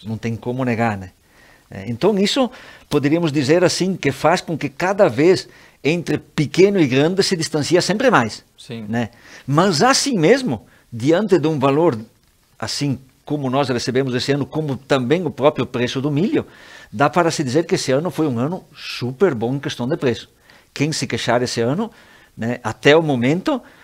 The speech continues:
Speaker 1: é porque não tem mais como acontentar a pessoa. Agora,
Speaker 2: Sim.
Speaker 1: é importante de se dizer o seguinte: e no que nós vamos refazer essa lavoura pro próximo ano?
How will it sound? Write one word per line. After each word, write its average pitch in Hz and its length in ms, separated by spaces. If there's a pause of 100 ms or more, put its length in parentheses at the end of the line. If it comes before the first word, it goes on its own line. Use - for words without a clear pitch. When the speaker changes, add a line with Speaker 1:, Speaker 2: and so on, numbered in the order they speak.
(140)
Speaker 1:
é 113 180
porque 117 500
não 139 160
tem 190 160
mais 120 260
como 127 220
acontentar 170 540
a 160 60
pessoa. 147 460
Agora, 131 380
Speaker 2:
Sim. 117 60
Speaker 1:
é - 20
importante 139 500
de 156 80
se 170 140
dizer 131 160
o 143 40
seguinte: 135 420 (920)
e 196 140
no 208 180
que 254 220
nós 233 220
vamos 214 500 (340)
refazer 165 1000
essa 131 240
lavoura 120 560 (340)
pro 123 140
próximo 123 420
ano? 104 240